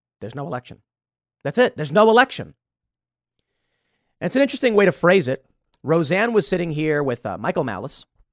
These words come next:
and she said that there wasn't gonna be an election. And Michael Malice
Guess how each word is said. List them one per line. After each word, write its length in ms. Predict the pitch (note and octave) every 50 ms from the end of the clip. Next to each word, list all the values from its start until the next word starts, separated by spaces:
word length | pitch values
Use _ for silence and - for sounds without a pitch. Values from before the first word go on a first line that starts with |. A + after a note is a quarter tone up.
| _ _ _ _ _ _ _ _ _ _ _ _ - - -
and 240 | C#3+ D3+ D3 C#3+ C#3+
she 160 | - - F#3+
said 360 | E3+ - - F3 E3 D#3+ C#3+
that 460 | B2 B2 C#3+ C3+ B2+ B2+ - - - -
there 160 | A#2 A2+ C#3+ C#3+
wasn't 280 | C3 D3+ C#3+ D#3 A#2+ C3
gonna 140 | C#3+ C3+
be 140 | A#2+ G#2+ B2
an 80 | A#2+ A2+
election. 480 | A2 A2 F#2+ G2 - - - - _ _ _ _ _ _ _ _ _ _ _ _
And 120 | - B2 C3+
Michael 360 | C3+ D3 F3 F3+ - F3+ E3+
Malice 560 | D3+ D3 C#3 C3 C3 C3+ B2+ - - - -